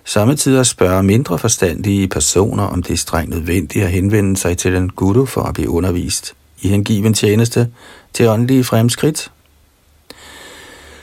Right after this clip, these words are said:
Svaret gives her. Ja, ikke kun her, men også i Bhagavad Gita, hvor Arjuna accepterede Krishna som sin guru.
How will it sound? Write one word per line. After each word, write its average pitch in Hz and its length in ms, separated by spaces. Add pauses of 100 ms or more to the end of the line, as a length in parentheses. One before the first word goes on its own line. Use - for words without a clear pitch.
(380)
Svaret 131 400
gives 107 300
her. - 400 (600)
Ja, 87 260 (360)
ikke 139 240
kun 92 280
her, 90 360 (100)
men 92 100
også 95 240
i 98 60
Bhagavad 87 360
Gita, 120 280
hvor 85 160
Arjuna 87 480
accepterede 76 580
Krishna 104 380
som 87 180
sin 92 340
guru. 123 300